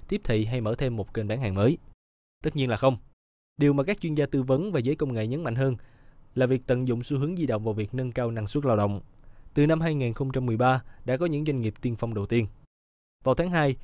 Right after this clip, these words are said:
Vinamilk quyết định đầu tư phần mềm hỗ trợ bộ máy bán hàng chạy trên nền tảng di động của Viettel. Bốn tháng sau, Suntory PepsiCo Việt Nam Beverage công bố đầu tư vào hệ thống quản lý phân phối trên nền tảng di động D M S Lite của F P T Software. Đến tháng bảy,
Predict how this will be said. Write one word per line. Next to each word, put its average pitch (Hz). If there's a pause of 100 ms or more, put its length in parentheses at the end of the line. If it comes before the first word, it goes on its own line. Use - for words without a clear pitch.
(180)
Vinamilk 175
quyết 214
định 127
đầu 123
tư 143
phần 120
mềm 117
hỗ 123
trợ 107
bộ 104
máy 120
bán 151
hàng 120
chạy 104
trên 117
nền 107
tảng 110
di 127
động 101
của 123
Viettel. 113 (500)
Bốn 151
tháng 170
sau, 143 (200)
Suntory 156
PepsiCo 143
Việt 117
Nam 127
Beverage 120 (320)
công 156
bố 160
đầu 147
tư 143
vào 127
hệ 110
thống 139
quản 113
lý 135
phân 131
phối 127
trên 127
nền 104
tảng 104
di 135
động 107
D 123 (120)
M 117
S -
Lite 113 (240)
của 113
F 127
P 117
T -
Software. 113 (800)
Đến 170
tháng 190
bảy, 123